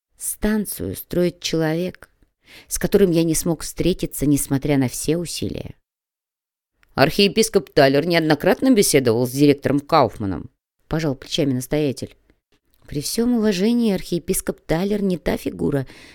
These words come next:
которая распознает искусно скрывающее свою суть чудовище. В мире есть не более десяти человек, способных понять, кто перед ними стоит.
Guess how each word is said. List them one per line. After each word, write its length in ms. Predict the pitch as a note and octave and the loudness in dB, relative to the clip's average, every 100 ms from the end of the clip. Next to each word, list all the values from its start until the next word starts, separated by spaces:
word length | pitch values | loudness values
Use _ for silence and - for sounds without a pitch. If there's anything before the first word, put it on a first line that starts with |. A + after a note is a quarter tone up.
| - | -8
которая 320 | C#3 E3 E3 | -4 0 0
распознает 640 | D#3 - D#3+ D3+ D3+ F3+ - | 0 -2 -2 0 0 0 -2
искусно 440 | - - C#3+ - | -6 -6 -8 -6
скрывающее 680 | E3 F3 E3+ C3+ C3 - E3 | -6 -4 -2 -2 -4 -4 -4
свою 260 | E3 - C#3+ | -4 -4 -6
суть 260 | - C3 | -6 -10
чудовище. 640 | - - D3 C3+ - - - _ _ _ _ - - - | -10 -6 -6 -6 -8 -12 -14 _ _ _ _ -18 -18 -12
В 140 | D#3 E3 | -4 2
мире 240 | A3 A3 | 4 4
есть 300 | G#3+ G#3+ - | 2 0 0
не 120 | G3+ | 0
более 440 | F#3 F3 A3 G#3+ F#3 | 2 4 4 2 -2
десяти 840 | D#3 F#3 - - - G#3+ A#3 - - | -4 -4 -6 -8 -6 -2 -4 -4 -8
человек, 800 | - G3+ G3 F3+ C3+ - - _ _ _ - | -4 -2 -2 -2 -4 -8 -20 _ _ _ -16
способных 560 | - E3+ F#3+ D#3+ D#3+ | -6 -2 0 0 0
понять, 340 | D#3+ D#3+ F3+ - | 0 0 -2 -4
кто 240 | - D3+ | 0 0
перед 280 | D3 F#3+ F#3 | 0 -2 0
ними 220 | D3+ C#3 | 0 0
стоит. 580 | C#3+ - E3+ D#3 _ | -4 -6 -6 -8 _